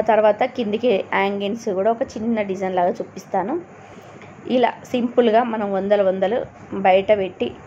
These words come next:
వేయించుకునే దానికంటే ఇంట్లోనే ఈజీగా మనం రెడీ చేసుకోవచ్చు అనమాట. ఇలా నాలుగు మూలలు ఉన్న క్లాత్ని అటు, ఓ, నాలుగు ఇంచులు, ఇటు నాలుగు ఇంచులు తీసుకోండి. సేమ్ ఉండాలి,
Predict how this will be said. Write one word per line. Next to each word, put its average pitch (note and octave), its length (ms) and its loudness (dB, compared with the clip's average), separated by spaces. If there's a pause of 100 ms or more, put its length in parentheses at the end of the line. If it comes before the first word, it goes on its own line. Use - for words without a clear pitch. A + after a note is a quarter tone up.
(100)
వేయించుకునే G3 480 0
దానికంటే F#3 420 2 (200)
ఇంట్లోనే A3 380 2 (140)
ఈజీగా F#3 380 0 (100)
మనం G3 180 0
రెడీ F3+ 240 4
చేసుకోవచ్చు E3+ 460 -4
అనమాట. F3 240 -6 (600)
ఇలా A3+ 100 4 (120)
నాలుగు A3+ 440 2
మూలలు G#3+ 320 -2
ఉన్న G3 120 -6 (100)
క్లాత్ని G3 420 -2 (180)
అటు, G3+ 200 -2 (640)
ఓ, G3+ 40 6 (600)
నాలుగు G3+ 240 2
ఇంచులు, A#3+ 240 -8
ఇటు G3 160 -10
నాలుగు F#3 180 2
ఇంచులు F#3+ 260 -6
తీసుకోండి. F#3 380 -6 (140)
సేమ్ G3 340 0
ఉండాలి, F#3+ 300 2